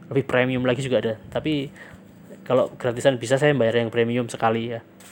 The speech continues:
berapa ratus ribu itu, tapi bisa pakai, eh, seumur hidup gitu. Nah, ini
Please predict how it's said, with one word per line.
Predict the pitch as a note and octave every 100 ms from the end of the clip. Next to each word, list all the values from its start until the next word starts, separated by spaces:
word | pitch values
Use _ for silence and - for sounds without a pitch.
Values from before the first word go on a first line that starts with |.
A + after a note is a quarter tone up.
| -
berapa | A2+ - A#2
ratus | A2 -
ribu | A#2 A#2+
itu, | A2+ B2+
tapi | A#2+ B2+
bisa | A#2 G#2+
pakai, | - G#2+ - - - - -
eh, | - A2+
seumur | C#3 B2
hidup | A2+ C3 C#3
gitu. | - - - - - - - - - - B2
Nah, | A#2
ini | D3 E3 F3